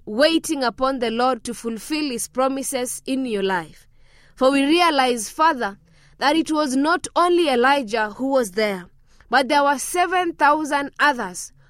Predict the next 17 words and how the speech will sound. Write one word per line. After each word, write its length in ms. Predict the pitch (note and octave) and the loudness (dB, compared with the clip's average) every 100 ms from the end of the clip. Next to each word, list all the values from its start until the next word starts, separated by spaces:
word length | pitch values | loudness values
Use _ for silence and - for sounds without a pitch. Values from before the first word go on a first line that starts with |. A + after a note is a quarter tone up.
| _ | _
who 120 | C#4+ | 0
had 160 | D4+ C4+ | 2 2
not 280 | A#3+ B3+ B3+ F#3 | 2 0 -2 -2
bowed 380 | A#3+ D4+ D#4+ | 4 4 4
down 220 | C#4+ D4 C#4 | 2 0 -2
to 100 | A#3 | -2
Baal 420 | A3+ C#4+ C#4+ D4 - | 2 4 4 0 -6
or 160 | G3+ - | -8 -4
kissed 360 | A#3+ A3+ - F3 | -4 -4 -6 -14
him. 200 | E3 - _ - - _ | -18 -20 _ -20 -20 _
You 80 | C4 | -2
may 180 | D4 F#4+ | 0 2
be 140 | F#4 | 0
thinking 500 | D4+ F4+ F4 F4 D#4 | -2 0 0 0 -2
you 140 | C4+ C4 | -2 2
are 180 | D4 C#4 | 4 4
alone, 540 | A#3 A3 G3 D#3+ | 2 0 -2 -6